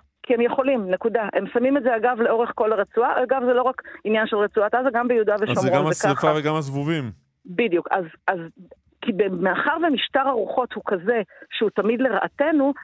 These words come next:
Speaker 1: אנחנו חוטפים את העשן, בזמנים אחרים אנחנו חוטפים את הזבובים. בקיצור, אנחנו סובלים מכל מה שקשור למפגעי סביבה. ומה שאני כל הזמן אומרת, שסוגיית ישראל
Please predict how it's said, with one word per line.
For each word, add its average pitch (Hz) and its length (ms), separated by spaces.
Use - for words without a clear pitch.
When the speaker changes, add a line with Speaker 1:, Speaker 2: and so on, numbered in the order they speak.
Speaker 1:
אנחנו 233 360
חוטפים 220 420
את 185 60
העשן, 180 420
בזמנים 208 680
אחרים 247 340
אנחנו 190 340
חוטפים 226 320
את 208 120
הזבובים. 170 480
בקיצור, 311 400
אנחנו 285 260
סובלים 220 440
מכל 277 400
מה 247 160
שקשור 247 420
למפגעי 220 600
סביבה. 180 380
ומה 175 340
שאני 254 240
כל 247 160
הזמן 202 260
אומרת, 185 340
שסוגיית 180 840
ישראל 226 380